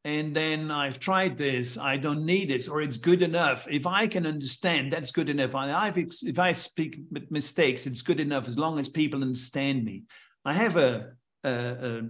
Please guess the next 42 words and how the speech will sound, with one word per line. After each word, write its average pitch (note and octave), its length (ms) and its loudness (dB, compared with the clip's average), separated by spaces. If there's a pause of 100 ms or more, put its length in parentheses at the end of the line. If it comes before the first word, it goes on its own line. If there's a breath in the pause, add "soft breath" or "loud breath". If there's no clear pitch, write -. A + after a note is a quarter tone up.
a B2+ 40 -6
story D#3+ 380 2
here B2+ 280 0
about B2 300 -2
my B2 160 -2
daughter B2+ 340 -2
when B2 180 -4
she B2 160 -4
had B2 360 -6
to, A#2+ 260 -2
she B2 140 -8
was B2 140 -2
enrolling B2+ 800 2
in A#2+ 200 -2
university A#2+ 720 -2
in A2 100 0
Europe, A#2 360 0 (360)
and C3+ 160 0
she E3 80 -4
had G#3 240 -2
to - 80 -8
pass B2 280 -6
an B2 100 -4
ielts C#3+ 460 -8
test. - 440 -16 (420)
And C#3+ 520 -4
I C#3+ 140 -4
asked F#3 320 -6
her C3 120 -2
to C3 100 -8
prepare, C3+ 480 -2
and B2 120 -2
I'm A#2+ 360 -6
an C#3 100 -16 (100)
English B2 380 -6
teacher, B2 400 -4
of A2 120 -14
course, C3+ 380 -4
I A2 60 -10
was A2 140 -12
going A#2 220 -6
to - 120 -16